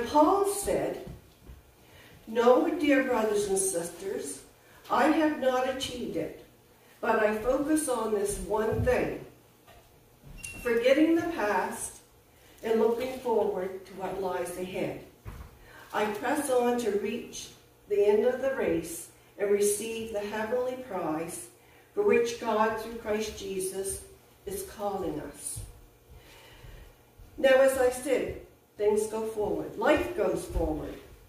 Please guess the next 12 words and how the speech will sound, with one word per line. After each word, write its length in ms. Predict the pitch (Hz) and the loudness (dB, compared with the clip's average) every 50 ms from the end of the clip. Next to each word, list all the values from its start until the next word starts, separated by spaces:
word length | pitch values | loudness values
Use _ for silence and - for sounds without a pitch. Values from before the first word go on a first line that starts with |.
| _ _ _ _ _ _ - - - - | _ _ _ _ _ _ -20 -20 -6 -2
We've 240 | 190 196 196 190 - | 0 0 0 0 0
heard 220 | 240 233 233 220 | -2 -2 -2 -2
that 220 | 214 214 214 214 220 | 0 0 0 0 0
old 260 | 220 226 226 214 220 | 0 0 0 -2 -2
expression 760 | - - - - - 220 214 214 226 - 226 226 233 233 233 226 | -6 -8 -12 -14 -10 -8 -8 -6 -6 -8 -10 -10 -10 -8 -6 -4
many 220 | 220 220 220 214 | -4 -4 -4 -6
ti-, 480 | - - - - 226 220 220 - - 196 | -8 -12 -14 -14 -12 -12 -12 -10 -6 -2
many 260 | 196 208 208 208 208 214 | 0 2 2 2 0 -2
times. 320 | 226 220 214 214 208 202 | -4 -6 -4 -4 -4 -6
People 340 | 208 233 226 - - 214 208 | -8 -10 -12 -12 -8 -4 -2
will 60 | 208 | -2
say, 560 | 208 208 - 214 214 208 208 208 208 208 208 | -2 -2 -2 0 2 2 2 2 2 0 -4